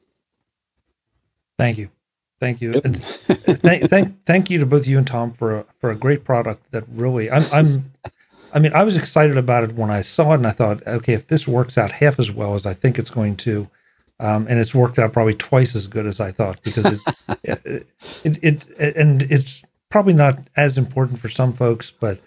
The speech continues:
Speaker 1: you know, I try to value, you know, the, the distance from the camera. So the, the, getting the right distance, the right height, all that is automatic with the Plexicam. Even if you move it, take it off and put it back on, uh,
Speaker 2: Mm-hmm.
Speaker 1: a little piece of masking t-, uh,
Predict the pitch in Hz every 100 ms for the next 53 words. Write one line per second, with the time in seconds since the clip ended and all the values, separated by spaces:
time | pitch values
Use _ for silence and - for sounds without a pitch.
0 | _ _ - 113 117 135 139 131 113 120
1 | 117 117 120 113 120 _ - 131 110 113
2 | 120 107 - 107 131 147 135 - 123 113
3 | 123 110 107 107 - 107 104 101 _ _
4 | _ _ 117 117 120 120 - - 135 120
5 | 101 117 156 135 131 - 120 - 101 101
6 | 127 131 - - - 107 107 _ 131 131
7 | 120 113 104 107 - 143 139 120 120 107
8 | 101 123 107 104 113 113 - 123 110 -
9 | _ - 160 190 175 147 135 143 131 127
10 | - - 135 123 113 113 104 127 110 110
11 | 98 110 98 87 _ _ _ _ _ 127
12 | 110 117 160 - 143 123 127 135 127 117
13 | 123 127 139 123 - 113